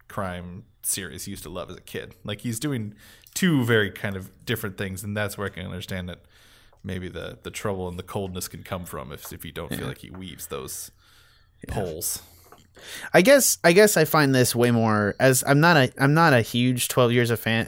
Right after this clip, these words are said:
Speaker 2: like, twelve Years a Slave fan. Uh, I, I mean, and that, and that's not to say that I, and there's a difference between saying that I dislike Twelve Years a Slave and I don't enjoy <laughs> watching Twelve Years a Slave.
Speaker 1: Right. I think
Speaker 2: Um,
Speaker 1: Twelve Years a Slave is a masterpiece. I don't really wanna pop it in every weekend.
Speaker 2: ever
Speaker 1: Yeah.
Speaker 2: again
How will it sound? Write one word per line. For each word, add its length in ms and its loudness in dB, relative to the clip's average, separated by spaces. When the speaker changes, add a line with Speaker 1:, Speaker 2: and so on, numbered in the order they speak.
Speaker 2:
like, 220 -2
twelve 260 2
Years 200 4
a 60 -2
Slave 360 0
fan. 480 0
Uh, 300 6
I, 160 0
I 40 4
mean, 340 6
and 160 4
that, 120 4
and 120 6
that's 180 4
not 60 6
to 80 0
say 160 6
that 120 8
I, 220 6
and 160 4
there's 280 8
a 60 6
difference 280 6
between 340 0
saying 400 4
that 240 2
I 80 4
dislike 420 6
Twelve 220 6
Years 160 6
a 80 2
Slave 340 8
and 100 0
I 60 4
don't 340 2
enjoy 340 4
<laughs> 20 4
watching 340 4
Twelve 480 6
Years 240 6
a 80 4
Slave. 840 2
Speaker 1:
Right. 200 6
I 280 8
think 160 4
Speaker 2:
Um, 40 -2
Speaker 1:
Twelve 140 6
Years 60 4
a 60 -4
Slave 100 4
is 60 -2
a 40 -2
masterpiece. 460 2
I 100 4
don't 120 -2
really 160 0
wanna 220 0
pop 440 -4
it 80 -2
in 160 -4
every 180 -10
weekend. 300 -2
Speaker 2:
ever 360 8
Speaker 1:
Yeah. 100 6
Speaker 2:
again 420 2